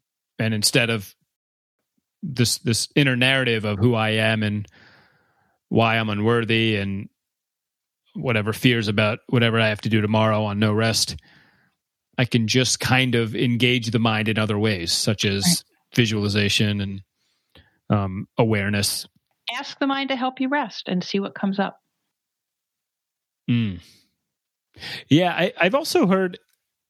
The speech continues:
Speaker 1: the body knows how to rest. I think I, I stole that from Tara Brach, which is the body, like, the mind doesn't have to do, like, we don't have to kind of achieve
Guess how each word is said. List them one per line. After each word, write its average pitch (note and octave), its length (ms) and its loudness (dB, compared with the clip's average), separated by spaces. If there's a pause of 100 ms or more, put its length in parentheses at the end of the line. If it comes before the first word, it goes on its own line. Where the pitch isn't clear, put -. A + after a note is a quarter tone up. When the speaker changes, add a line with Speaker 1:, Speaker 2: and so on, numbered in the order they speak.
(160)
Speaker 1:
the D3+ 120 4
body F3 400 2
knows C#3+ 720 2
how B2+ 180 4
to G#2+ 80 0
rest. G2+ 520 -4 (1120)
I B2+ 80 2
think C#3 200 2
I, B2+ 260 0
I A2+ 640 -2
stole B2+ 260 2
that A#2+ 140 0
from A#2 120 -2
Tara A2 220 0
Brach, F#2+ 380 -2 (220)
which B2 180 0
is A#2 120 0
the B2 100 2
body, C#3 640 0 (1300)
like, C#3+ 120 2
the D3 80 0
mind E3+ 360 2
doesn't C#3 260 2
have C3 300 2
to B2+ 100 4
do, A2 400 2
like, B2+ 200 -2
we C#3 120 4
don't D3+ 160 0
have C3+ 240 0
to B2 100 2
kind B2 340 2
of A2 200 -2
achieve B2 1000 0